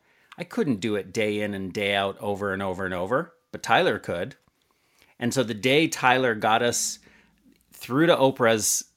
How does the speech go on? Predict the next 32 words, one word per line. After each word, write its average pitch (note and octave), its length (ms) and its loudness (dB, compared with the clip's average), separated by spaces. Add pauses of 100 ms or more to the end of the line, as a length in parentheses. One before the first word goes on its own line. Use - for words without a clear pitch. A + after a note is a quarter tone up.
(120)
uh, G2 220 -2
producers, A#2+ 640 -2
and G2+ 160 -6
they G2+ 80 -4
said, G#2 240 -2
"We G2+ 100 -4
want G#2+ 260 -6
you A2 80 -4
to G#2+ 60 -2
come G2+ 220 -6
out G#2 240 -6
to, F#2+ 400 -6 (340)
uh, F2 260 -6
L A2+ 240 2
A. G#2+ 360 0
We've F#2 200 -6
got F#2 140 -6
a F2 60 -6
hoarder. G#2+ 520 -2
We F#2+ 140 -6
want F#2+ 200 -8
you F#2 60 -14
to F#2 60 -12
clean G2 300 -8
it F#2+ 100 -4
up. A#2 320 0
We F#2+ 100 -8
want F#2 220 -10
you F#2 100 -10
on F2 140 -8
the F2+ 60 -10
show." A2+ 520 -2